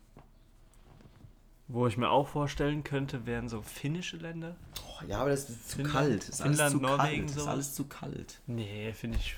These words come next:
Speaker 1: ist cool. Dann machst du halt Urlaub.
Speaker 2: Ja, Urlaub. Ja, aber ich will ja wohnen.
Speaker 1: Ja, ja.
Speaker 2: Ach
Speaker 1: Wohnst
Speaker 2: so.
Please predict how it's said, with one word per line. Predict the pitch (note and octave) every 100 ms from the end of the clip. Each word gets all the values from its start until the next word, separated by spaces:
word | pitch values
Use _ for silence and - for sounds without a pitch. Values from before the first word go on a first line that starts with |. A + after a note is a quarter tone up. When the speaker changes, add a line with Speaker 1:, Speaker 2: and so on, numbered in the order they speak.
| -
Speaker 1:
ist | - -
cool. | C3 C3 A2+ - -
Dann | A#2+
machst | A#2 -
du |
halt | B2
Urlaub. | F#2 C3 A#2 - - - - -
Speaker 2:
Ja, | E2+ -
Urlaub. | C3 A#2 G2 F2+
Ja, | F#2+
aber | G2
ich | F#2+
will | F#2+
ja | F2+ F2+
wohnen. | B2+ G2+ D#2+ D#2 - - -
Speaker 1:
Ja, | B2+ B2 A2
ja. | C3 D3
Speaker 2:
Ach | - B2
Speaker 1:
Wohnst | C3
Speaker 2:
so. | A#2